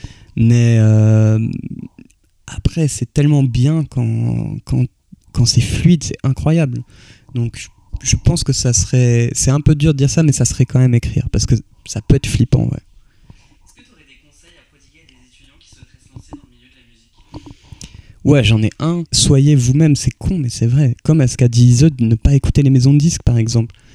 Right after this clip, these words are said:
Speaker 1: C'est cliché, mais c'est vrai. C'est très, très vrai. Et il faut rester honnête et croire, euh, en ses idées et de jamais perdre de vue pourquoi on fait ça.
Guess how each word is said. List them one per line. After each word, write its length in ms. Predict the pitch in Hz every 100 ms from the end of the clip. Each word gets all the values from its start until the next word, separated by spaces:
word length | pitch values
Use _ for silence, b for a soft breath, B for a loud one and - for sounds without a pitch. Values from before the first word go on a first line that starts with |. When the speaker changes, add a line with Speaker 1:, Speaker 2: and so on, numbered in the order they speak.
| b b -
Speaker 1:
C'est 180 | 131
cliché, 380 | - - 143 196
mais 100 | 175
c'est 140 | - 139
vrai. 280 | 135 165 -
C'est 220 | - -
très, 180 | - 151
très 180 | - 147
vrai. 200 | 147 151 B B B B B 131
Et 80 |
il 140 | 123 120
faut 440 | - 147 156 151 - - -
rester 340 | 117 123 -
honnête 400 | 117 101 - - - _
et 600 | 127 113 110 107 104 - - - _ - -
croire, 420 | - 143 143 127
euh, 340 | 117 113 110 - -
en 120 | 113
ses 300 | - 127 123
idées 380 | 120 139 156 -
et 120 | - 107
de 160 | 110
jamais 480 | 107 131 143 151 143
perdre 320 | - 131 127
de 120 | 123
vue 300 | 120 117 143
pourquoi 380 | - - - 135
on 60 | 120
fait 140 | -
ça. 300 | - 117 131